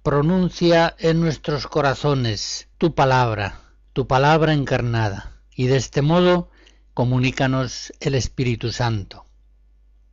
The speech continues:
En las conferencias anteriores hemos considerado la gracia santificante, las virtudes teologales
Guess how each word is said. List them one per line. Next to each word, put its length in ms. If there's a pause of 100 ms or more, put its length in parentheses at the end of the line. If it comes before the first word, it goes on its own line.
(460)
En 180
las 180
conferencias 880
anteriores 720
hemos 320
considerado 1120
la 200
gracia 420
santificante, 1080 (640)
las 300
virtudes 680
teologales 840